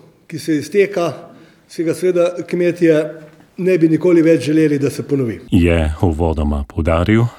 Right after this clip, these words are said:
Speaker 2: Roman Žveklič, predsednik Kmetijsko-gozdarske zbornice Slovenije, in pojasnil.
Speaker 1: Leto je bilo, se pravi, zaznamovano z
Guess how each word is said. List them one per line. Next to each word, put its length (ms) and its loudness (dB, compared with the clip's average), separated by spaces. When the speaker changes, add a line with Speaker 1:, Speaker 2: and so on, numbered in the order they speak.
Speaker 2:
Roman 380 -2
Žveklič, 680 0
predsednik 840 -2
Kmetijsko-gozdarske 1120 -2
zbornice 480 -2
Slovenije, 640 0
in 340 2
pojasnil. 680 -4
Speaker 1:
Leto 260 0
je 60 4
bilo, 280 6
se 160 -8
pravi, 280 2
zaznamovano 800 0
z 260 -2